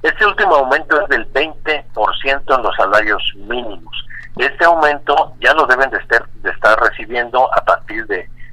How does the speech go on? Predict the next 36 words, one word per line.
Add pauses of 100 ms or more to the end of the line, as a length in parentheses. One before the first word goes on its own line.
hoy, (160)
si
es (140)
que (300)
no
pagaron
el
viernes
la
quincena. (240)
A
partir
de
esta
quincena,
de,
a
partir
de
hoy, (340)
deben
de
recibir
los
trabajadores (120)
un
incremento
en
el
veinte
por
ciento
de
su
salario
mínimo.